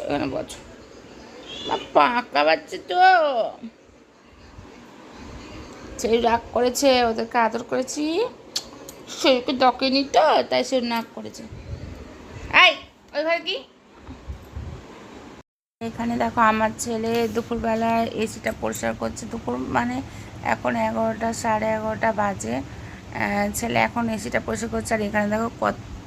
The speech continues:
নোংরা পড়েছে এসি থেকে। এসিতে প্রচণ্ড নোংরা পড়ে, কারণ হচ্ছে দেখো, আমাদের ঘরে অনেকগুলো বিড়াল আছে।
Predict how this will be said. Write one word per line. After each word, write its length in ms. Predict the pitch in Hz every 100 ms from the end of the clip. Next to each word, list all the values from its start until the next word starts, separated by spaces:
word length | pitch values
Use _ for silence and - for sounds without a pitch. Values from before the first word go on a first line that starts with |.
| 277
নোংরা 340 | 262 233 220 226
পড়েছে 400 | 226 214 220 240 220
এসি 180 | 208 220
থেকে। 280 | 220 214 254 - - - - - - - - - - - - - - - - - - - - - -
এসিতে 320 | 226 220 247 247
প্রচণ্ড 440 | 247 240 269 262 269 254
নোংরা 240 | 233 233
পড়ে, 180 | 226 220
কারণ 320 | 220 214 233 233
হচ্ছে 280 | 233 - 247 233
দেখো, 260 | 226 208
আমাদের 320 | 214 208 214 226
ঘরে 220 | 226 233
অনেকগুলো 540 | 233 220 233 233 233 240
বিড়াল 400 | 214 226 226 220 - - - - 196
আছে। 260 | - 185